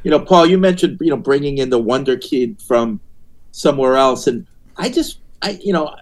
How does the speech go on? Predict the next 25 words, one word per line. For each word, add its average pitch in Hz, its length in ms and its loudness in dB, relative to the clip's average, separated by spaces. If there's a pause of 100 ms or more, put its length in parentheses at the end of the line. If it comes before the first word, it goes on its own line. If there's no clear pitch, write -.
like, 190 180 -2
I 247 140 0
don't 196 180 2
know 135 300 4
what's 127 340 -2
in 127 100 -6
Bill's 123 320 0
head, 127 200 -2
but 131 120 -2
I 196 120 0
just 240 240 -8
get 269 140 -2
the 208 100 0
feeling 208 440 0
that 143 260 -2 (540)
he 208 60 0
realizes 190 600 2
that 139 120 2
if 120 140 -2
I 220 100 4
bring 214 300 0
in 196 100 2
somebody 165 400 0
like 123 280 0
that, 110 360 0